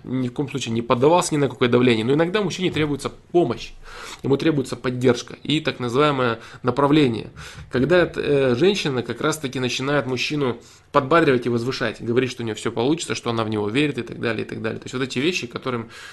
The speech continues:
благодаря которым мужчина начинает, э, свой рост, благодаря которым мужчина начинает своё развитие.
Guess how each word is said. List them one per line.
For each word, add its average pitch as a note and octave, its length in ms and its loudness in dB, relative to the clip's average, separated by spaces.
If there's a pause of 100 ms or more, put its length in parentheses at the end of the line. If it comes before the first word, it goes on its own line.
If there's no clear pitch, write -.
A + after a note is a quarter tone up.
(200)
благодаря B2+ 320 0
которым D3 340 -4
мужчина B2+ 300 -4
начинает, A#2 680 -6
э, G#2+ 340 -6 (1900)
свой D#3 220 4
рост, E3+ 320 6 (640)
благодаря C3 340 4
которым C#3 300 2
мужчина C3+ 280 -2
начинает B2 320 -2
своё A2 160 -2
развитие. A#2 460 -4